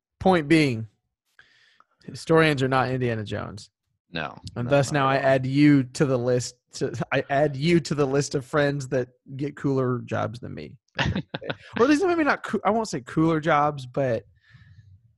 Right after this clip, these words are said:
Speaker 1: sound way more impressive. Like, at least
Speaker 2: Yeah.
Speaker 1: when, at least when you're talking about it.
Speaker 2: Yeah, because, like, you know, the research track is actually a lot like the historian track,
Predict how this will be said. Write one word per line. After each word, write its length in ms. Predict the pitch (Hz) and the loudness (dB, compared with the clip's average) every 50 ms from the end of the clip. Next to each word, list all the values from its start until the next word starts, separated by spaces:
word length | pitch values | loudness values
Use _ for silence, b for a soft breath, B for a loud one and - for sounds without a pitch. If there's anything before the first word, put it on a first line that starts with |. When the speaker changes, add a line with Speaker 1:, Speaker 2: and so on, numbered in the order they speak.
| _ _ _ _ _ _ _ _ _ _ _ _ _ _ _ _ _ _ _ _ - _ | _ _ _ _ _ _ _ _ _ _ _ _ _ _ _ _ _ _ _ _ -20 _
Speaker 1:
sound 640 | - - - - - 143 135 139 143 143 147 131 - - | -14 -12 -8 -2 0 0 0 2 0 -2 -2 -4 -6 -8
way 300 | - 139 139 135 135 135 | -2 0 2 2 2 2
more 260 | 135 135 127 120 117 117 | 0 -2 -4 -4 -4 -6
impressive. 640 | 107 107 - 113 110 120 - - - - 120 123 _ _ _ _ _ _ _ _ _ _ _ B B B B B B B - | -6 -6 -6 -6 -6 -6 -8 -10 -12 -12 -12 -14 _ _ _ _ _ _ _ _ _ _ _ B B B B B B B -4
Like, 120 | 165 147 | -2 0
at 80 | - 170 | 2 2
least 160 | 165 160 160 | 2 2 0
Speaker 2:
Yeah. 40 | 156 | 0
Speaker 1:
when, 140 | 156 139 - | -4 -4 -2
at 60 | 139 143 | 0 0
least 180 | 143 139 - | 0 0 -2
when 80 | 143 139 | -6 -6
you're 100 | 127 120 | -6 -4
talking 340 | - 127 113 117 - 113 107 | -4 -4 -4 -4 -6 -10 -10
about 240 | 101 92 90 95 | -10 -8 -8 -8
it. 160 | 98 95 101 _ _ _ _ b b b b b b b | -10 -10 -12 _ _ _ _ b b b b b b b
Speaker 2:
Yeah, 280 | - 90 85 82 82 80 | -12 -6 -4 -4 -4 -4
because, 520 | 78 85 - - 98 87 82 80 - - | -6 -8 -8 -6 -6 -4 -4 -6 -8 -6
like, 360 | - 78 76 71 71 _ _ _ _ _ _ | -6 -4 -4 -6 -8 _ _ _ _ _ _
you 100 | 87 82 | -16 -14
know, 180 | 78 76 73 | -12 -10 -12
the 140 | 76 78 80 | -12 -12 -12
research 540 | 82 87 87 85 - 98 82 80 - - - | -8 -6 -6 -4 -4 -4 -4 -6 -6 -10 -14
track 320 | - - 82 76 80 80 - | -10 -8 -6 -6 -6 -6 -8
is 120 | 82 80 - | -10 -8 -6
actually 340 | 80 80 - - 90 82 | -6 -6 -6 -8 -10 -8
a 80 | 78 76 | -8 -8
lot 300 | 76 76 73 78 76 - | -8 -6 -6 -6 -6 -6
like 180 | 76 78 - - | -8 -10 -10 -12
the 80 | - | -12
historian 600 | - - 76 - - 78 78 78 78 76 71 71 | -10 -10 -10 -10 -10 -8 -6 -6 -6 -6 -8 -10
track, 360 | 71 - - 73 73 76 - | -12 -10 -10 -8 -8 -10 -10